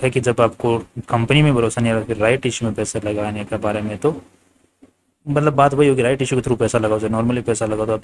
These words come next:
जब normally पैसे लगाने के लिए सही नहीं बैठ रही है, तो फिर right issue के through पैसे लगाने में कैसे सही बैठेगी? That's all। कल फिर मिलते हैं नए important video के साथ में।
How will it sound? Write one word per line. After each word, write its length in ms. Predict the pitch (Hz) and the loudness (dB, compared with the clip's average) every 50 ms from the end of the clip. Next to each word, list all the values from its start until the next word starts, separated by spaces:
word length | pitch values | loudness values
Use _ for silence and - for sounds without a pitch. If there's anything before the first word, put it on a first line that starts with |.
| - - - | -10 -12 -10
जब 100 | 110 107 | -8 -4
normally 380 | 117 117 120 127 139 147 151 | 0 0 2 2 2 2 2
पैसे 260 | 143 - 135 - - | 2 2 2 2 2
लगाने 340 | 127 120 117 120 117 117 117 113 | 0 0 0 0 0 0 0 0
के 100 | - 117 | -2 -2
लिए 240 | 113 117 113 113 - - _ _ _ _ _ _ _ _ _ - | 0 -2 -2 -4 -6 -10 _ _ _ _ _ _ _ _ _ -10
सही 280 | - - 120 117 113 | -2 0 2 2 2
नहीं 180 | 113 113 113 113 | 2 2 0 0
बैठ 240 | 110 117 110 107 - | 0 0 0 0 0
रही 100 | 117 110 | -2 -2
है, 80 | 110 113 | -2 -2
तो 80 | 117 | -2
फिर 100 | 110 117 | -4 -2
right 240 | 110 110 113 123 - | 0 0 2 2 2
issue 160 | 123 - - | 0 0 -2
के 40 | 117 | -2
through 180 | 107 117 113 - | -2 -2 -4 -4
पैसे 180 | 107 - 123 | -2 -2 -2
लगाने 240 | 107 107 101 98 107 | -2 -2 -2 -4 -4
में 120 | 107 104 | -6 -6
कैसे 240 | 92 - 139 143 - - | -2 -2 -2 -2 -2 -4
सही 180 | - 117 107 | -6 -6 -4
बैठेगी? 360 | 101 104 101 - - 107 104 - - _ _ _ _ _ - - - - _ _ _ _ - | -4 -4 -6 -4 -6 -8 -8 -10 -14 _ _ _ _ _ -20 -20 -20 -20 _ _ _ _ -4
That's 220 | 135 135 - - | -4 -2 0 2
all। 200 | 143 139 143 139 | 2 2 2 0
कल 120 | - 131 120 | 0 -2 0
फिर 140 | - 135 127 | 2 2 2
मिलते 220 | 127 123 120 127 | 2 2 2 2
हैं 60 | 123 | 2
नए 120 | 123 123 123 | 4 4 2
important 360 | 120 120 127 117 127 123 120 | 2 2 0 2 2 0 0
video 220 | 123 120 123 123 | 0 0 0 0
के 80 | 123 123 | 0 0
साथ 260 | - 127 117 117 123 | 0 0 0 0 0
में। 200 | 123 127 131 127 | -2 -2 -2 -2